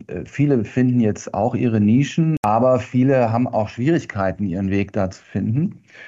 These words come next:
Das heißt, für die Zulieferer ist die Situation wesentlich schwieriger. Ein weiteres Problem, was dazu kommt, ist, dass der Verbrenner ja noch gar nicht weg ist. Wir verkaufen ja noch viele Verbrenner, wir fahren noch viele Verbrenner. Die Verbrenner spielen auch noch eine sehr große Rolle im Markt und auch für die Auslastung der Werke,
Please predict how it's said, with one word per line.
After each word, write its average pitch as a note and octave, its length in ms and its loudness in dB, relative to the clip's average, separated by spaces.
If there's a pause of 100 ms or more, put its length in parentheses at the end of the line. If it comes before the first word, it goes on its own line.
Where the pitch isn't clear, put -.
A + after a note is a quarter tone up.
(180)
Das G#2+ 180 -4
heißt, A2+ 480 0
für A#2 120 -2
die G#2+ 100 2
Zulieferer C#3+ 360 2
ist A#2 180 -2
die B2 80 2
Situation A2+ 580 0
wesentlich A2 380 0
schwieriger. B2+ 560 0 (1300)
Ein A#2+ 360 4
weiteres B2 340 0
Problem, A#2 220 0
was A2 100 -2
dazu A2+ 300 -2
kommt, A#2+ 260 -2
ist, A2+ 200 -2
dass G#2+ 160 -4
der G#2+ 120 0
Verbrenner A2+ 460 -2
ja G#2 120 2
noch F2+ 180 -4
gar F#2+ 180 0
nicht F2+ 160 -4
weg A#2 180 -4
ist. F2 220 -10
Wir F#2+ 100 -6
verkaufen A2 460 -4
ja A2+ 60 -2
noch A2 160 -2
viele A#2 200 -4
Verbrenner, A2 540 -2
wir F2 120 0
fahren G2+ 360 0
noch A#2 140 0
viele A#2+ 260 0
Verbrenner. A2+ 540 0
Die G2+ 100 -2
Verbrenner G2 320 -2
spielen A2 420 0
auch G2 280 -2
noch G2+ 160 2
eine G2+ 160 0
sehr G2 160 0
große G#2 300 -2
Rolle G2 280 0
im F#2 160 0
Markt F2+ 380 0
und G#2+ 180 -2
auch F2+ 160 -6
für - 140 -4
die F#2+ 100 0
Auslastung G2 560 -4
der F2 140 -2
Werke, G#2 400 0